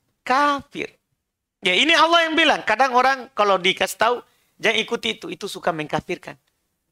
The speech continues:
Suka membid'ahkan. Bukan suka. Memang Al-Quran yang bilang. Memang Al-Quran yang bilang.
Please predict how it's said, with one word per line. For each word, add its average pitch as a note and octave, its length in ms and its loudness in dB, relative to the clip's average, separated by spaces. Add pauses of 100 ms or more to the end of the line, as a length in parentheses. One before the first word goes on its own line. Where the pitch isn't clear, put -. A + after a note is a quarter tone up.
(120)
Suka - 320 -4
membid'ahkan. E3 880 -4
Bukan E4 340 2
suka. B3 460 0
Memang F4+ 320 -2
Al-Quran F4+ 400 2
yang C#4+ 160 0
bilang. C#4+ 400 0 (800)
Memang C#4+ 400 0
Al-Quran C4+ 400 0
yang D#4+ 180 2 (480)
bilang. C4 340 -2